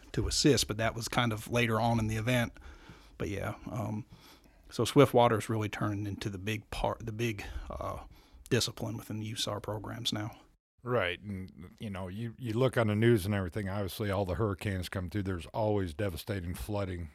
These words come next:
Speaker 2: especially slow-moving hurricanes, but, um, building collapses and things like that aren't as, as, uh,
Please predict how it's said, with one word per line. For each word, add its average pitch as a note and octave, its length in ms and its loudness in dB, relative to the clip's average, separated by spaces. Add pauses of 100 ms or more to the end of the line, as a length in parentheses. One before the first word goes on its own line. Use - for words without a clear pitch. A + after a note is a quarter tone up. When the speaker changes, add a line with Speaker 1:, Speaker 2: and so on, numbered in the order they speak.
(180)
Speaker 2:
especially G2+ 400 -8
slow-moving F#2+ 500 -6
hurricanes, F2+ 600 -6
but, F#2 220 -8
um, E2+ 300 -6 (840)
building A#2 380 6
collapses G#2 800 -2
and F#2 120 -6
things G2 300 -4
like F#2 220 -6
that G2+ 360 -4
aren't G#2 360 -4
as, F#2+ 840 -4 (960)
as, F#2+ 260 -4
uh, E2+ 300 -4